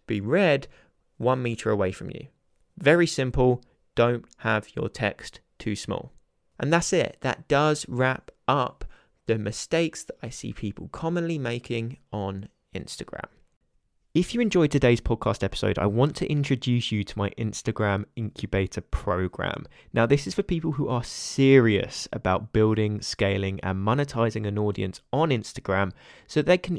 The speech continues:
either start their own business or continue to grow a business that is yet to tap into the true potential of the platform.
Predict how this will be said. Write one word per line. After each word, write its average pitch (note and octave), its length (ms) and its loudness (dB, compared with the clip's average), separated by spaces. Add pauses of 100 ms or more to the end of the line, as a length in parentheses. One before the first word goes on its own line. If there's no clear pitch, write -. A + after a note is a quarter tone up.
either D#3+ 220 2
start - 420 -2
their D3 160 0
own B2 120 2
business G2 420 -2
or G#2+ 160 0
continue D#3+ 640 -2
to - 120 -6
grow C3+ 540 4
a D3 40 4
business F#2+ 640 -4 (240)
that - 80 -6
is A2 180 -4
yet G#2+ 280 0
to C#3 100 -6
tap - 320 -6
into G#2 220 -6
the C3+ 180 -12
true G2+ 380 -4
potential F#2+ 800 -6
of F#2 280 -4 (120)
the - 80 -10
platform. - 760 -10